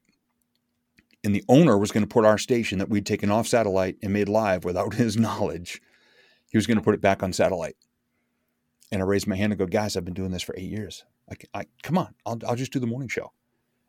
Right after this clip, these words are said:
And in parentheses in my head, I'm going, "Never been on the microphone." But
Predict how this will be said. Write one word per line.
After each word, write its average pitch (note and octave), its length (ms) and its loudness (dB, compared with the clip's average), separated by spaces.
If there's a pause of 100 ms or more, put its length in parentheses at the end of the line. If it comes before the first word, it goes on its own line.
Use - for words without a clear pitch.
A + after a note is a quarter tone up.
(140)
And A#2 100 6
in A2+ 80 4
parentheses B2+ 600 2
in A2+ 80 6
my G2+ 140 2
head, A2 180 0
I'm G#2 120 0
going, G#2 420 -2 (100)
"Never F2+ 480 0
been E2 220 -4
on D2+ 320 -8
the C#2 100 -12
microphone." E2 840 -10 (100)
But G2+ 140 -4